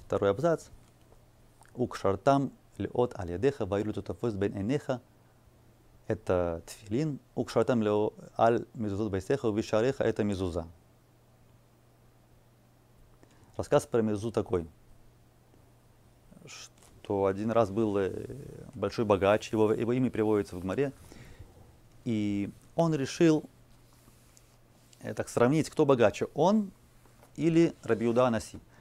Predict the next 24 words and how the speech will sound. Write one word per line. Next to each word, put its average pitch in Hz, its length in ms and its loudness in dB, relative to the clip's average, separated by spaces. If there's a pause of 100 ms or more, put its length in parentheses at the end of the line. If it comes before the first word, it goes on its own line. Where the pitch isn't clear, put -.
(280)
Раби 107 140 0
Иуда 160 200 6
Анаси — 147 480 0 (680)
это 90 460 -6 (1300)
тот, 113 120 -4
кто - 80 -20
составил 101 400 2
наши 92 440 -4 (500)
Мишнаюс, 113 540 -4
нашу - 260 -12
Мишну. 120 340 -4 (1600)
Наси. 92 360 -4 (1200)
Он 90 100 -6
Наси, 117 340 -8 (200)
Гдоль 95 180 -2
Адоль, 107 240 2 (260)
Гдоль 98 200 2
Адор, 117 240 2
Раби 92 240 -2
Иуда. 107 320 4 (1400)
Он 131 80 4
удостоился 117 500 4
быть, 113 360 0
э, 87 340 -4